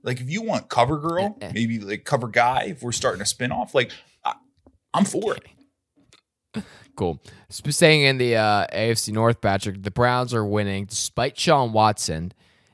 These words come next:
Speaker 2: Now, he didn't
Speaker 1: Mm-hmm.
Speaker 2: play terrible. He's just not playing that great. But turns
Speaker 1: Mm-hmm.
Speaker 2: out you have pretty good run game, really good defense.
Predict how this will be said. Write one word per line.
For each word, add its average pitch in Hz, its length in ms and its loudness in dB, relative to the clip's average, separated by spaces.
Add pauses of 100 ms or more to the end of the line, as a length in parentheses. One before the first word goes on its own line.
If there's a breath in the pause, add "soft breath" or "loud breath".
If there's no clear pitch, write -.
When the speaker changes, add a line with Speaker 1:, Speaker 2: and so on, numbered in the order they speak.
Speaker 2:
Now, 131 100 -2
he 170 120 6
didn't 196 220 0
Speaker 1:
Mm-hmm. 160 80 -6
Speaker 2:
play 185 320 0 (320)
terrible. 117 1000 0
He's 143 140 -6
just 202 160 -4
not 202 180 2
playing 165 240 2
that 117 180 -2
great. 139 280 0 (440 soft breath)
But 151 120 -2
turns 196 260 4
Speaker 1:
Mm-hmm. 226 100 8
Speaker 2:
out 185 300 6 (1500)
you 139 120 4
have 175 140 4 (480)
pretty 185 200 -2
good 180 280 0
run 170 220 4
game, 160 520 0 (420)
really 165 480 6
good 156 260 0
defense. 117 800 -2